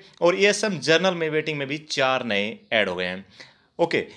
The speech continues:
उसके बाद ईएसएम बीसीबी, जहां बिल्कुल कोई उम्मीद नहीं थी कि बीसीबी के अंदर भी कोई नया फौजी भाई आ सकता है। एक नया कैंडिडेट का सिलेक्शन हो गया है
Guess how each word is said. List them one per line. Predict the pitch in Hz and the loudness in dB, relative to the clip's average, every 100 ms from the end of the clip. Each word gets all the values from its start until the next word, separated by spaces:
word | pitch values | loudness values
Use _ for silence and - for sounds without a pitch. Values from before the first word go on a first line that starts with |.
| _ | _
उसके | 180 196 | -2 4
बाद | 202 190 | 4 4
ईएसएम | 190 202 208 185 | 2 2 0 -2
बीसीबी, | 165 190 196 170 175 | -2 -2 -4 -2 0
जहां | 160 147 175 | 0 0 -2
बिल्कुल | 170 165 | -2 -4
कोई | 165 170 170 | -2 0 0
उम्मीद | 160 160 165 | 0 -2 -2
नहीं | 151 | -4
थी | 139 151 | -4 -4
कि | 156 | -4
बीसीबी | 151 156 180 151 117 175 180 | -4 -4 -4 -6 -2 -2 2
के | 151 | 2
अंदर | 135 135 127 | 2 0 0
भी | 127 143 | -2 -4
कोई | 139 135 143 135 - _ | 0 0 2 -2 -8 _
नया | 110 123 131 127 | -2 2 4 2
फौजी | - 117 113 117 | 0 -4 -2 -2
भाई | 107 117 | 0 -2
आ | 113 117 | -2 -4
सकता | 110 107 117 | -4 -8 -6
है। | 117 139 - | -4 -4 -2
एक | 165 175 | -2 -2
नया | 139 127 | -2 -2
कैंडिडेट | 123 123 117 | -2 -4 -4
का | 127 | -4
सिलेक्शन | 120 98 123 120 | -4 -4 -4 -8
हो | 92 110 | -6 -2
गया | 98 92 | 2 2
है | 127 | 2